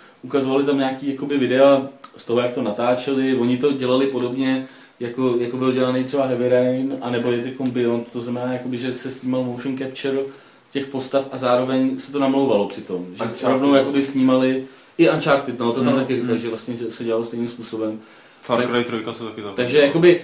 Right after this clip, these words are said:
Speaker 1: ze hry jako takový jsem neviděl, jakoby, nic
Speaker 3: Mhm.
Speaker 1: zásadního, viděl jsem nějakou cutscénu, kterou už ale mám takový pocit, že už jsem viděl předtím, že už ji, jakoby, opakovali.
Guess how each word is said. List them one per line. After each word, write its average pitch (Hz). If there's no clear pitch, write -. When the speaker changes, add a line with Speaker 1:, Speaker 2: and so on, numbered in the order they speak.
Speaker 1:
ze 135
hry 180
jako 196
takový 165
jsem 170
neviděl, 165
jakoby, 156
nic 139
Speaker 3:
Mhm. 135
Speaker 1:
zásadního, 117
viděl 120
jsem 127
nějakou 120
cutscénu, 117
kterou 117
už 117
ale 117
mám 113
takový 117
pocit, 117
že 113
už 113
jsem 127
viděl 117
předtím, 107
že 107
už 107
ji, 117
jakoby, 117
opakovali. 107